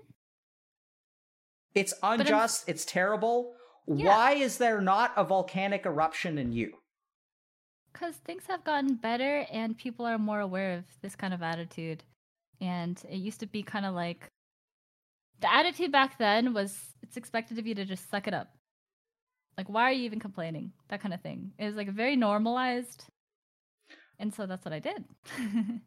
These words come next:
Speaker 1: Okay,
Speaker 2: You
Speaker 1: so,
Speaker 2: know?
Speaker 1: so l-, I,
Speaker 2: No one
Speaker 1: I
Speaker 2: ever spoke up ag-, against it, and, like, including myself or my teammates or anyone at
Speaker 1: S-,
Speaker 2: Blizzard, you know?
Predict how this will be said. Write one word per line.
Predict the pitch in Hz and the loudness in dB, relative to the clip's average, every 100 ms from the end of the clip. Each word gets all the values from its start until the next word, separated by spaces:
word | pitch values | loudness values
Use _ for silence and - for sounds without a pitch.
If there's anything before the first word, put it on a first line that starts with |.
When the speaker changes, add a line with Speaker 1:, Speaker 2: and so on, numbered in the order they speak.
| _ - | _ -2
Speaker 1:
Okay, | 156 147 127 330 | 0 2 -2 -2
Speaker 2:
You | |
Speaker 1:
so, | 311 247 - | 0 2 2
Speaker 2:
know? | - | 0
Speaker 1:
so | - 180 156 - - 175 | -2 0 0 -4 -10 -4
l-, | 165 - | -4 2
I, | 233 | 4
Speaker 2:
No | 262 403 | 8 8
one | 427 | 8
Speaker 1:
I | 370 | 6
Speaker 2:
ever | 285 349 | 6 4
spoke | - 277 269 | 2 0 2
up | 226 | -2
ag-, | 208 - | -2 -6
against | 190 185 190 - | -6 -4 -4 -4
it, | 208 320 - _ | -4 -4 -10 _
and, | 202 | -8
like, | 185 180 | -6 -8
including | 208 - 320 302 202 | -8 -6 -2 0 0
myself | 202 233 - 311 - | 0 0 2 2 2
or | 214 269 | 0 2
my | 285 | 2
teammates | 277 - 196 190 226 | 0 -4 -4 -4 -6
or | 214 - - | -6 -8 -2
anyone | 226 262 254 233 | 2 2 4 2
at | 226 | 2
Speaker 1:
S-, | - _ | -4 _
Speaker 2:
Blizzard, | 202 196 190 220 | -6 -6 -8 -8
you | 214 | -6
know? | 180 | -6